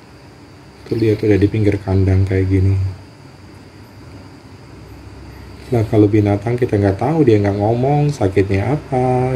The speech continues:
kita nggak tahu. Jadi ya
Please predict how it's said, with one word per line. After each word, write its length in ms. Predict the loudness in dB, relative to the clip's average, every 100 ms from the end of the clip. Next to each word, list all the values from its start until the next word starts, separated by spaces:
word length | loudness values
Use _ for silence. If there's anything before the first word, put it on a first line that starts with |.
| -2
kita 160 | -2 0
nggak 320 | 2 0 0
tahu. 800 | 0 4 4 4 4 4 4 0 -4 -16 -20 -20 -20 -20 -20 -20 -20 -20 -20 -4
Jadi 320 | 0 4 6
ya 240 | 6 4